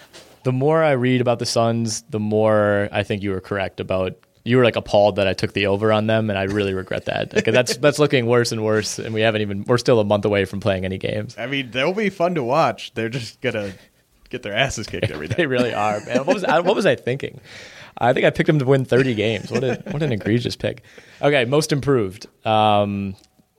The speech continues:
Speaker 2: This is honestly the one I'm most excited to
Speaker 1: Yeah, I was
Speaker 2: talk
Speaker 1: just gonna,
Speaker 2: about.
Speaker 1: I was gonna say we always joke about this award, but it, it's gonna be fun this year.
Speaker 2: Yeah, so, uh, I,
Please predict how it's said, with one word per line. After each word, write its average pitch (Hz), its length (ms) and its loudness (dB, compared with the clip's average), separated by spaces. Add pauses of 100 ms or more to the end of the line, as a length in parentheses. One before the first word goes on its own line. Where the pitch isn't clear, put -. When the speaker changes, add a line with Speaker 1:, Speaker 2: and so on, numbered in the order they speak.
(320)
Speaker 2:
This - 140 -6
is 240 120 -2
honestly 180 440 2
the 156 100 2
one 143 160 2
I'm 123 320 -4 (100)
most 123 280 -2
excited 113 380 -4
to 131 60 2
Speaker 1:
Yeah, 160 220 4
I 131 40 6
was 147 100 6
Speaker 2:
talk 139 40 -2
Speaker 1:
just 165 120 0
gonna, 135 120 4
Speaker 2:
about. 139 100 0
Speaker 1:
I - 40 6
was 160 100 4
gonna 180 140 4
say 202 120 4
we 139 140 2
always 156 200 4
joke 147 260 2
about 120 200 2
this 110 140 -4
award, 110 460 4
but 104 260 2 (140)
it, - 240 -8
it's - 200 -14
gonna 143 160 2
be 170 80 2
fun 247 200 0
this - 160 -2
year. 110 200 -10 (240)
Speaker 2:
Yeah, 147 260 2
so, 123 540 0
uh, 104 360 -4 (640)
I, 127 360 -2